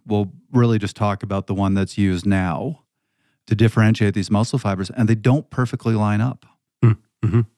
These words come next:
Speaker 1: So one of the first ones was the ones that identified the type one, the type two A, type two B. It actually identified seven others. So there was also a two C, a one C, I think there was a two A C,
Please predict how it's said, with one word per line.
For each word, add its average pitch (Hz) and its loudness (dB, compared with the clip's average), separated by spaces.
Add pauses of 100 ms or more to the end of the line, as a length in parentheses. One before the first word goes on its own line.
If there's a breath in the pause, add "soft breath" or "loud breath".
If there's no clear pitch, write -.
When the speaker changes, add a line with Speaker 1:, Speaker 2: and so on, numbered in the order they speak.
Speaker 1:
So 120 2
one 123 4
of 127 2
the 113 -6
first 160 -4
ones 117 0
was 107 -4
the 107 0
ones 110 2
that 107 0
identified 98 -2
the 95 -4
type - -4
one, 95 0 (400)
the 107 -8
type 98 -2 (280)
two 101 2
A, 101 0 (180)
type 98 -6
two 104 0
B. 98 -2
It 107 0
actually 104 -2
identified 92 -4
seven 95 -2
others. 95 -2
So - -4
there 92 -2
was 87 -2
also 95 -2
a 90 -4
two 92 -6
C, 110 2
a 92 -2
one 95 0
C, 98 -2
I - -20
think 104 0
there 92 -2
was 87 -4
a 92 -2
two 104 2
A 98 -2
C, 104 -2